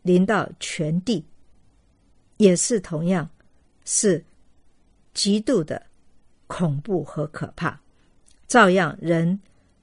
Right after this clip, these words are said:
宁可快速的死去，也不愿来面对神的愤怒所带来的痛苦，以及这个悲惨的情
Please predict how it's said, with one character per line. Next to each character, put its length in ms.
宁 400
可 360
快 260
速 240
的 140
死 260
去， 340
也 120
不 220
愿 300
来 180
面 320
对 220
神 280
的 80
愤 300
怒 160
所 200
带 200
来 140
的 180
痛 260
苦， 220
以 140
及 220
这 120
个 120
悲 260
惨 260
的 120
情 200